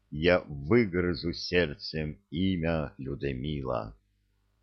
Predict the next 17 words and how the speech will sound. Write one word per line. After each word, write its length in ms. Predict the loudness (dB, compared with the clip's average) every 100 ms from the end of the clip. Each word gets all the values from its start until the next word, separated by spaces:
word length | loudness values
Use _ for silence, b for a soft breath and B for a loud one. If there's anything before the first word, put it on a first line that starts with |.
| _ _ _ _ _ _ _ _
Валентина 600 | 4 4 4 2 2 2
Петровна 840 | 2 -2 0 2 4 2 -2 -4 -8
следила 760 | -8 2 2 4 4 6 4 0
за 220 | 2 2 2
интенсивными 720 | 0 -2 0 0 0 0 -2
движениями 840 | -2 -2 0 0 2 0 0 -2
души 420 | -2 -2 0 -4 2
Алика 480 | 2 2 0 -4 -6
с 160 | -6
кухни. 560 | -2 -2 -2 -12 -14 -18 _ _ _ _ _ _ _ _ _ _
Отчеты 840 | 4 4 2 8 8 8 4 0 -2 _ _
о 140 | 2
проделанной 600 | 4 4 6 4 4 4
работе 520 | 2 2 0 -2 -4 -4
она 360 | -2 2 2 2
анализировала 920 | 0 0 0 0 0 2 2 2 0
вечерами. 800 | -2 -4 -2 -2 -2 -4 -8 -20